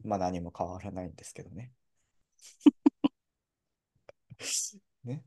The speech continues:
Speaker 1: まあ、あの、年末最後の、二千二十三年最後の上げた回で、あの、まあ、グッズの、まあ、欲しいものとかもしあったら、あの、ぜひとか言って、実際あの、Spotifyの、あの、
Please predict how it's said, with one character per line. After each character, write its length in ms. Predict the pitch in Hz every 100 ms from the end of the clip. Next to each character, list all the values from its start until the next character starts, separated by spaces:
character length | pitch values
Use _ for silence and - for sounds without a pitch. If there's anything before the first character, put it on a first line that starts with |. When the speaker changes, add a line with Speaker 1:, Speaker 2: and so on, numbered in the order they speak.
| -
Speaker 1:
ま 300 | 95 95 85
あ、 40 | 95
あ 40 |
の、 240 | 90 87 - _ _ _ _
年 320 | 117 110 110 104
末 100 | 104
最 300 | 123 110 98
後 120 | 98
の、 100 | 87 104
二 80 |
千 180 | 101 101
二 140 | 101 101
十 140 | 98
三 200 | - 95
年 120 | 90
最 280 | - 117 101
後 140 | 90
の 220 | 87 87 - _ _
上 100 | 92
げ 120 | 92
た 160 | 90 87
回 200 | - 85
で、 160 | 82 - - -
あ 100 | -
の、 100 | 90
ま 100 | 98
あ、 20 | 101
グ 140 | 101
ッ 60 | 98
ズ 320 | - 98 92 - _ _ _ _ -
の、 500 | 98 101 95 95 95
ま 100 | 101
あ、 60 | 95
欲 100 | 110
し 200 | - 131
い 40 | 107
も 140 | 123
の 80 | 127
と 100 | 127
か 100 | 98
も 120 | 120
し 100 | 120
あ 80 | 120
っ 120 | -
た 120 | 147
ら、 200 | 101 80 - _ _ -
あ 120 | 85
の、 500 | 80 82 - - - _ -
ぜ 140 | 101
ひ 140 | - -
と 80 |
か 80 | -
言 80 | 85
っ 20 |
て、 340 | - 170 - -
実 60 | 104
際 160 | 98
あ 60 | 87
の、 100 | 87
Spotify 560 | - 117 - - 87 95
の、 260 | 131 127 - - _ _ _ _
あ 120 | 95
の、 200 | 90 82